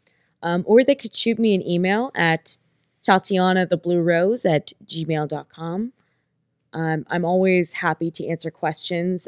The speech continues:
about the Unwilting brand, about wrestling, about getting involved. Um, and,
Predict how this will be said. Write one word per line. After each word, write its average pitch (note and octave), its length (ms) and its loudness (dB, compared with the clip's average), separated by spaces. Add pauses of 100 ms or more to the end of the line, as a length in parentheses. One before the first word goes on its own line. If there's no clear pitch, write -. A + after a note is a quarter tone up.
(120)
about D#3+ 540 -2 (600)
the D#3 140 2
Unwilting D3 560 -4
brand, B3 500 4
about C#3+ 500 -4 (260)
wrestling, G#3 800 2
about D#3 280 -2
getting D3+ 240 0
involved. F#3 800 2 (560)
Um, E3 280 -2 (960)
and, G3+ 320 4